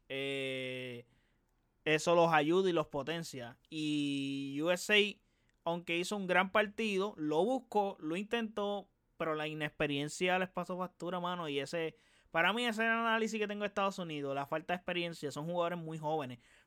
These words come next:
pero esto da hincapié a un buen futuro para su mundial en el dos mil veintiséis. Sobre, tienen una buena base,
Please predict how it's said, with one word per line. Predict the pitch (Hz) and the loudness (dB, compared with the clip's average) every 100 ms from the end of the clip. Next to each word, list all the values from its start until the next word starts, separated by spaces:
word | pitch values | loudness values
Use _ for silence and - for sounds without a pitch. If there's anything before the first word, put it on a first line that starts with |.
| _ | _
pero | - 175 190 185 | 2 4 6 4
esto | 160 - 165 | 2 -2 -2
da | 175 | -2
hincapié | 180 170 151 156 165 170 | -2 -2 0 0 -2 0
a | 160 | 0
un | 147 147 | 0 -2
buen | 147 156 | -4 -4
futuro | 165 156 160 214 240 | -4 -2 2 2 4
para | 202 165 | 4 2
su | 156 - - 233 | 0 -6 -6 -4
mundial | 196 160 156 180 | -6 -4 0 0
en | 185 | -2
el | 160 | -4
dos | 151 | -6
mil | 143 | -6
veintiséis. | 147 156 143 131 175 170 151 _ _ _ _ | -8 -8 -10 -4 -2 -2 -4 _ _ _ _
Sobre, | - 143 139 139 135 | -8 -4 -2 -2 -4
tienen | 151 156 | -4 -4
una | 160 151 | -2 -2
buena | 147 143 131 | -2 -4 -2
base, | 135 165 180 185 185 185 | 2 4 4 2 -2 -4